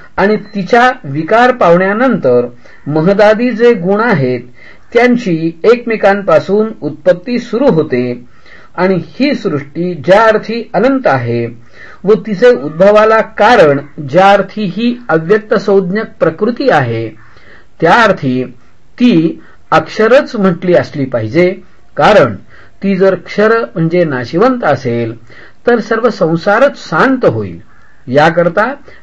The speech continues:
प्रकृतीला अक्षर असे म्हटले आहे. बरे, चिच्छाया प्राप्त न झाल्यास केवळ प्रकृतीच्याने सृष्टिकार्य होणे नाही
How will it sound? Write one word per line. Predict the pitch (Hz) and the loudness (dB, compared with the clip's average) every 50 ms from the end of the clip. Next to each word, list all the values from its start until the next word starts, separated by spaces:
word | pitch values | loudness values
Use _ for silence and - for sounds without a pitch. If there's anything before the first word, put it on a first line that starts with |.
| - - | -12 -2
प्रकृतीला | - 208 233 233 262 247 247 - 240 220 214 226 226 226 202 - | 0 0 0 2 0 -2 -2 -2 -4 -4 -2 0 0 0 0 -2
अक्षर | 147 - - - - 226 233 233 233 - | -4 -4 -4 -2 -2 0 0 0 -4 -4
असे | 156 170 - 262 285 | -10 -2 0 0 0
म्हटले | 220 156 120 - 131 117 | 0 -2 -4 -4 -6 -6
आहे. | 92 87 - - - - - - - - - - - - - - - - - | -6 -8 -12 -16 -20 -20 -20 -20 -20 -20 -20 -20 -20 -20 -20 -20 -20 -16 -12
बरे, | 147 156 220 240 208 151 113 98 - - - - - - - - - - - | -2 0 2 4 4 2 0 -2 -8 -16 -20 -20 -20 -20 -20 -20 -20 -8 -4
चिच्छाया | 196 185 185 - - 226 240 247 247 247 240 240 | -4 -4 -4 -6 -2 0 2 4 6 6 4 4
प्राप्त | 240 240 240 233 233 226 - - 240 208 | 2 2 0 0 0 -2 0 0 0 0
न | 196 180 196 240 240 | 2 2 2 2 2
झाल्यास | 214 208 208 220 226 226 220 226 202 202 - - | 4 4 2 2 2 2 2 0 0 -2 -6 -18
केवळ | - - - 180 180 196 214 233 240 | -20 -12 -4 0 2 2 4 4 2
प्रकृतीच्याने | 226 226 - 160 143 - 170 170 170 170 180 180 170 - 226 233 254 247 214 160 135 - - - - - - - - | 2 0 -2 -2 -2 -2 -4 -4 -4 -4 -6 -8 -4 -2 0 0 2 2 2 0 0 -2 -6 -12 -20 -20 -18 -6 -2
सृष्टिकार्य | 190 185 175 - - 240 226 196 226 214 214 226 220 | -2 -2 -2 -4 -4 -6 -4 -2 0 2 2 2 2
होणे | 185 175 196 202 220 233 | 2 2 0 0 0 -2
नाही | 240 247 254 214 156 120 113 95 82 | -4 -2 0 0 -2 -2 -4 -8 -12